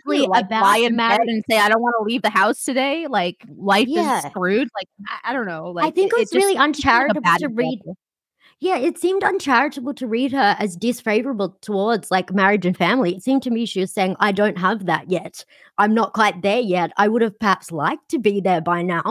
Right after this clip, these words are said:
Speaker 1: but I'm not. So this is sort of what I'm <laughs> doing in the interim." Like, she wasn't actually saying having a family is bad, having kids is bad. She's saying, like,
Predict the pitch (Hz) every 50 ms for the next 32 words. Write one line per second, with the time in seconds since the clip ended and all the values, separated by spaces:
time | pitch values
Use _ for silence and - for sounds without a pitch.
0 | 233 220 240 185 180 175 180 190 185 214 226 196 180 - - - - 208 202 -
1 | 208 226 - 214 226 190 - - 208 196 208 190 - - - - - - _ _
2 | _ - 170 190 185 208 202 214 214 180 220 240 226 269 254 254 240 233 226 220
3 | 220 262 311 - - 240 185 180 156 147 170 190 202 - - - 269 233 240 247
4 | 254 214 294 294 285 285 - - 277 247 - - 196 196 220 202 160 - - -
5 | - - - _ - 220 208 208 208 226 220 202 - - 220 190 196 202 208 202
6 | 202 180 160 - 180 180 175 175 196 208 185 185 208 202 202 214 226 202 165 180
7 | 190 170 - 180 190 180 156 147 - 202 196 - 196 202 202 185 180 180 -